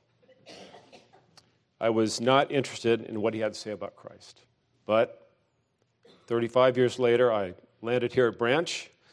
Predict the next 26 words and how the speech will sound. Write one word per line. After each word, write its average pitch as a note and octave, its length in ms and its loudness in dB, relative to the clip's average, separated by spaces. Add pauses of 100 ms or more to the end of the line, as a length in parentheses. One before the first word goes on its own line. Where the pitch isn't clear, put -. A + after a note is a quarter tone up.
(640)
and A#2 120 0
I C#3+ 180 4
know D3+ 300 4
that C3 120 2
over C3 260 4
those D3+ 240 0
thirty-five D#3 480 2
years, A2+ 560 -2
Pastor A2 320 0
Paul, B2+ 320 2
as A2+ 120 -6
well A#2+ 180 4
as B2 100 -2
others, A2 400 -6
were G#2+ 340 -6 (560)
praying C#3 240 2
for B2 120 -2
my A#2+ 160 0
salvation. A2+ 580 -2
So G#2+ 320 -4
the A2 100 -6
moral C#3+ 280 2
of B2+ 80 -6
the A2 60 -12
story D#3+ 400 2
is, C3+ 320 -2